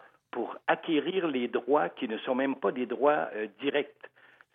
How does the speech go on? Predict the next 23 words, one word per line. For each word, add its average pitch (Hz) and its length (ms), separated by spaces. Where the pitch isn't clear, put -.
C'est, 117 300
ça 120 100
peut 147 140
être 165 180
les 131 160
droits 139 400
de 117 120
la 113 140
reproduction 143 680
de 131 80
la 120 80
reproduction. 110 640
Alors, 127 320
il, 135 220
il 143 140
eût 196 120
fallu 135 380
une 117 200
fortune 175 640
pour 131 180
vraiment 156 500
rendre 127 440
justice 139 580